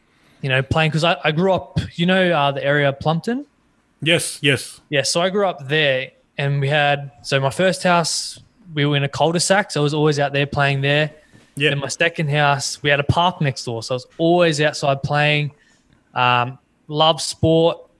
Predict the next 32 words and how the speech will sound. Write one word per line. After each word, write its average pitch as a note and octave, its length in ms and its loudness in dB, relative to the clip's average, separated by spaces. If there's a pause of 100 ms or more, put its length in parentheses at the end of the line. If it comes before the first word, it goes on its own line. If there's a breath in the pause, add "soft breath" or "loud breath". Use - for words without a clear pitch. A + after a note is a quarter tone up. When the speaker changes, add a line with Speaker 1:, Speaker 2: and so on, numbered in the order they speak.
(140)
Speaker 1:
I - 60 -18
played C3+ 600 0 (460 loud breath)
soccer, G#3 800 0 (240)
I C#3+ 120 0
did C#3 340 0
karate, E3+ 680 0 (600 loud breath)
and B2+ 580 0 (200)
then D3+ 100 -2
I D3+ 60 2
started D#3 280 0
playing E3+ 200 2
footy E3 220 0
at D3+ 60 -2
the C#3 80 0
age C3+ 180 0
of B2 60 -10
ten, C3+ 300 0
so A#2 400 0
a A#2 40 -10 (120)
bit D#3 80 0
of C#3 100 0
a C3 40 -2
late C3 240 0
bloomer C3 260 -2
there. D#3 380 0 (320)
Speaker 2:
Yeah, B2+ 220 -2
true. C3+ 440 -2 (520)
Speaker 1:
But C#3 160 2
yeah, G3 200 2
just, E3 260 -4
I D3+ 60 2
was D3+ 180 2